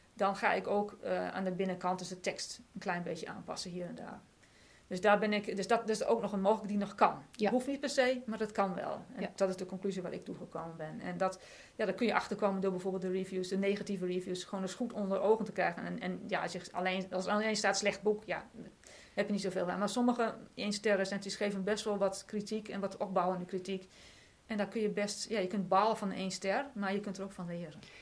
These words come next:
Speaker 2: Ja, en sowieso, als jij een drie, vier, vijf sterren krijgt, wat op zich gewoon heel positief is, kan daar ook iets tussen staan waarbij je denkt, hè, stel dat iemand zegt van, "Ja, het verhaal was fantastisch, maar ik vond die koffer zo, zo, zo niet passen." Hè, dan,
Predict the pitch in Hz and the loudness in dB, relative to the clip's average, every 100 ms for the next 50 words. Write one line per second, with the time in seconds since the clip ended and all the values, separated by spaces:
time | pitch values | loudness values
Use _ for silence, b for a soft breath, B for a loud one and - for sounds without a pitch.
0 | B 190 - - - 262 269 247 269 247 | B 0 0 -2 2 4 4 4 4 6
1 | 196 202 202 214 208 208 214 208 196 220 | 6 6 4 4 4 4 6 6 6 4
2 | 208 - 208 202 208 214 214 196 190 180 | 2 4 6 8 6 6 4 4 4 4
3 | 185 175 196 196 180 214 208 196 185 185 | 2 2 -2 -2 0 2 2 2 2 2
4 | 180 185 180 180 220 208 190 160 - 208 | 2 4 2 2 0 2 2 -2 4 6
5 | 190 - 220 - 202 - 196 170 - 170 | 6 6 4 4 -6 -2 -2 -2 0 0
6 | 170 175 175 180 175 180 180 - B B | 2 0 2 2 2 0 0 -4 B B
7 | B 247 247 226 208 202 202 196 208 190 | B 0 2 4 6 6 6 4 4 2
8 | 190 202 190 B B - 202 208 214 208 | 4 2 2 B B 0 2 4 4 4
9 | 208 196 240 - 156 175 - 185 160 - | 2 2 0 -2 -2 -4 -2 -6 -4 -2
10 | 202 240 202 160 - - 196 185 - 196 | -2 0 2 2 0 2 2 2 4 4
11 | 165 165 - 285 359 370 - B B B | 4 0 6 6 6 0 -4 B B B
12 | 269 214 | 6 6